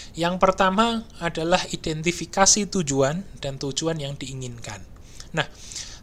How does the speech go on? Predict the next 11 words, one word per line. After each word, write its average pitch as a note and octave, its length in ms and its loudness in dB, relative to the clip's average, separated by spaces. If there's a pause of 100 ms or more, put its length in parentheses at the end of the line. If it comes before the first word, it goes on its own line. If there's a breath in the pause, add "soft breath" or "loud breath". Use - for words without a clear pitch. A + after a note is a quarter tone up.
(120)
eh, D#3+ 640 4
apa G3+ 160 0
namanya, G3+ 400 2 (400 loud breath)
ketika A#3+ 400 2
kita G#3+ 240 4
ingin G3+ 160 0
melakukan G3 320 4
evaluasi, F#3 640 4
maka F#3+ 320 -2
ini G3+ 160 -4
tidak - 340 -6